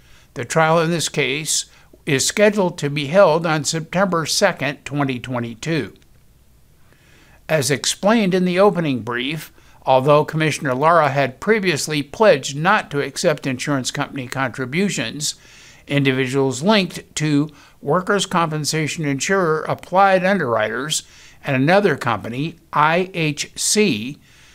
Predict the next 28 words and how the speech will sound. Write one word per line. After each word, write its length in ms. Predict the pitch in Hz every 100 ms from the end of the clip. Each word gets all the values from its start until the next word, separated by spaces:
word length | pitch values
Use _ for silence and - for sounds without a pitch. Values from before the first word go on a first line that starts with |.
| - _
contributed 640 | 190 160 202 202 180 165
more 180 | 185 196
than 160 | 196 185
fifty-three 640 | 208 202 202 180 190 190
thousand 560 | 185 185 180 170 175 165
dollars 480 | 196 160 123 131
to 140 | - 147
Lara's 440 | 156 156 143 139
twenty 520 | - 185 180 208 214
twenty-two 580 | 208 165 165 165 180 160
reelection 640 | 131 135 127 170 165 160 139
campaign 560 | 131 120 110 123 117
fund. 400 | 110 160 131 104 - _ _ _ _ _ _ _ _ - - - -
Some 200 | 156 135
of 100 | 123
the 80 | 120
contributions 840 | 139 131 139 127 190 180 170 127
were 140 | 139 143
made 460 | 180 175 156 160
in 180 | 165 156
the 80 | 151
name 300 | 151 185 190
of 160 | 160
relatives 580 | 196 214 180 147 135 117
of 160 | 131 120
insurance 480 | 123 - 147 127 -
company 380 | 139 120 127
executives, 760 | 120 123 175 170 131 117 165